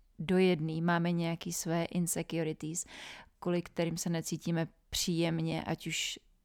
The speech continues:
je to celulitída, ať už to jsou malý prsa, velký prsa, tlustý kotníky, eh, divný palce u nohou,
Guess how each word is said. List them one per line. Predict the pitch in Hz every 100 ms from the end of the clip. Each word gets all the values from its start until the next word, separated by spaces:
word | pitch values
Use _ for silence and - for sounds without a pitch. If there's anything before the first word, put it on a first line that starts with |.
| _ _ -
je | 170
to | 160 147
celulitída, | 160 - 185 185 180 175 185 185 180
ať | 160 - -
už | 175 - -
to | 170
jsou | - - 165 170
malý | 170 175 175
prsa, | 170 175 - 165
velký | 165 175 - 170
prsa, | 180 170 - 170 170 - - - - -
tlustý | - 170 175 - 185
kotníky, | - 180 190 185 175 - 180 180 180 - - - _ -
eh, | 170 170
divný | 170 156 180 180 185
palce | 170 175 180 - 180
u | -
nohou, | 190 180 180 170 170 175